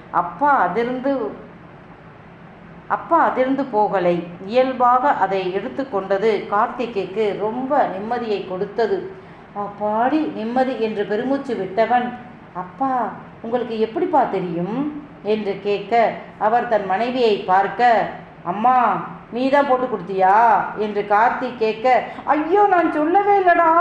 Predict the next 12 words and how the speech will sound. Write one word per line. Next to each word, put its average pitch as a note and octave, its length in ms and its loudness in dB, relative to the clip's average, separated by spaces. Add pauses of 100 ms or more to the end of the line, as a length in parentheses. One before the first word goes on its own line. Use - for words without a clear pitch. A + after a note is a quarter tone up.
(120)
சாமி F#4 400 2
சத்தியமா" F4 560 2 (640)
என்று G3 380 -4
காவேரி G#3+ 600 0 (100)
பதற, F#3+ 300 2 (580)
மருதவேல், G#3 600 2 (460)
"உன் F#3 180 2
அம்மா G3+ 340 2
தாண்டா G#3 360 2
சொன்னா" B3+ 360 2 (380)
என்றார். A3+ 580 0 (220)
"ஐயோ, C#4+ 420 4